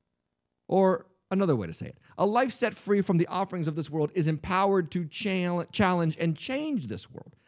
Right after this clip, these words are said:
And that's what you have here in the Apostle Paul. Because he lost the life that he thought he should have, this Hebrew of Hebrews, this, uh, aspiring, wonderful, educated Pharisee, this best of the best, you know,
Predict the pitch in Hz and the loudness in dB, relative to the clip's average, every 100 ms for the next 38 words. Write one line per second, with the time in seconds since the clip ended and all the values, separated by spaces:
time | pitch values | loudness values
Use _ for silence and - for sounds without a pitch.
0 | - - 240 294 320 269 254 269 311 277 | -20 -8 -4 -2 -2 -2 -2 -2 -2 0
1 | 220 156 131 135 110 - - 82 - - | 2 4 2 2 -2 -2 -6 -8 -12 -20
2 | - - 226 - 247 285 240 240 233 185 | -14 -4 -4 -2 -4 -2 -2 -2 0 -2
3 | 190 226 285 320 359 - - - 190 196 | 0 4 4 4 2 -4 -4 2 4 4
4 | 190 180 156 - 190 165 156 147 139 95 | 2 -2 -2 0 0 0 -2 0 -2 -2
5 | 120 - - - 147 135 - - 202 214 | -6 -10 -16 0 2 2 -4 -2 0 2
6 | 202 151 117 113 127 131 131 - - - | 2 2 0 0 -2 -2 -4 -6 -10 -2
7 | 131 - - 175 196 202 180 147 196 202 | -2 0 -2 2 2 2 2 2 2 2
8 | 180 170 - - _ - 165 170 185 165 | 2 2 0 -12 _ 0 0 2 2 2
9 | 147 - 208 220 208 - 107 117 117 _ | 0 0 4 6 6 4 2 0 -4 _
10 | 113 151 147 - - 113 151 160 196 143 | 2 4 2 -2 -14 0 2 2 2 2
11 | 180 180 - - - 131 123 117 113 | 2 2 0 -6 -2 2 2 2 0